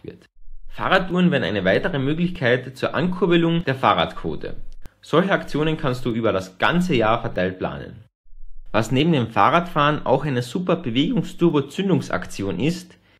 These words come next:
ist eine Schritte-Challenge. Hier hat jeder Mitarbeiter sein persönliches Schritteziel, das er pro Tag erreichen möchte. Eine dementsprechende Software trackt das mit. In dieser Software gibt es dann verschiedene Challenges und die Mitarbeiter können sich untereinander messen.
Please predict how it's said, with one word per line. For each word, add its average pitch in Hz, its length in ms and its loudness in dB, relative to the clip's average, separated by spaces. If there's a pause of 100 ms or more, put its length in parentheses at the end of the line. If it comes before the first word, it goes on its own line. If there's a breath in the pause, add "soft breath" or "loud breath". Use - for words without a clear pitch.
(220)
ist - 80 -10
eine 117 220 0
Schritte-Challenge. - 760 -4 (760)
Hier 180 180 2
hat 180 160 2
jeder 208 200 6
Mitarbeiter 151 460 4
sein 135 260 0
persönliches 147 640 0
Schritteziel, 90 720 -2
das 87 220 -2
er 95 60 -6
pro 156 240 0
Tag 151 280 2
erreichen 92 440 0
möchte. 76 420 -10 (540)
Eine 113 220 2
dementsprechende 160 600 0
Software 180 580 0
trackt - 300 -2
das 147 180 -2
mit. - 280 -8 (500)
In 120 100 -2
dieser 170 240 0
Software 160 420 2
gibt 156 200 -2
es 139 100 -6
dann 120 160 0
verschiedene 123 540 -2
Challenges 185 640 0 (240)
und - 160 -8
die 113 40 0
Mitarbeiter 160 520 2
können 123 280 -2
sich 90 220 -6
untereinander 120 600 0
messen. 87 440 -6